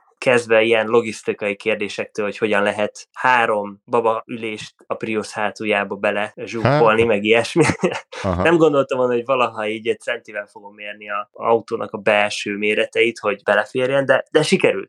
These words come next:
Speaker 1: úgyhogy igen,
Speaker 2: Na, ez
Speaker 1: örülünk
Speaker 2: mondjuk
Speaker 1: nagyon.
Speaker 2: jó hír. És van iker babakocsi mellett iker gyerekülés is, vagy az autóban nők individuumok és külön ülnek?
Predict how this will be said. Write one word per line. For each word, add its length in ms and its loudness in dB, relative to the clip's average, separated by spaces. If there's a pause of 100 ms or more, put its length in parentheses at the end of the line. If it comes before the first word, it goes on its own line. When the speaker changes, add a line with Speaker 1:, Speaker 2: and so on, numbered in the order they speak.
Speaker 1:
úgyhogy 360 -8
igen, 300 2
Speaker 2:
Na, 60 -6
ez 120 -8
Speaker 1:
örülünk 360 -2
Speaker 2:
mondjuk 140 -12
Speaker 1:
nagyon. 160 -4
Speaker 2:
jó 80 -10
hír. 220 -12 (120)
És 160 -6
van 360 0
iker 760 2
babakocsi 520 -2
mellett 360 -2
iker 320 0
gyerekülés 680 -2
is, 180 -6
vagy 180 -4
az 140 -2
autóban 500 -2
nők 260 -6
individuumok 840 -8
és 220 -10
külön 240 -8 (200)
ülnek? 160 -12